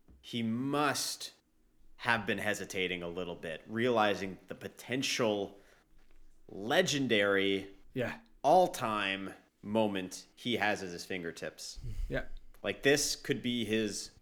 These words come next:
Speaker 1: mark that he makes on the history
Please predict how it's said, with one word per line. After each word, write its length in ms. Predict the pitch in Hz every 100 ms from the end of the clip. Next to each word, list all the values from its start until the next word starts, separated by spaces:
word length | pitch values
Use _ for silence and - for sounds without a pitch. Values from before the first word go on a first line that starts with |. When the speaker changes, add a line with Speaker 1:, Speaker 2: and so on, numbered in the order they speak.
| - - - -
Speaker 1:
mark 460 | 101 113 104 - - -
that 120 | 101 95
he 120 | 104
makes 560 | 104 107 - - - - - - - _ _ _ _ -
on 340 | 104 107 104 - - _ _ _ _
the 140 | 98
history 680 | 92 - - - 135 95 71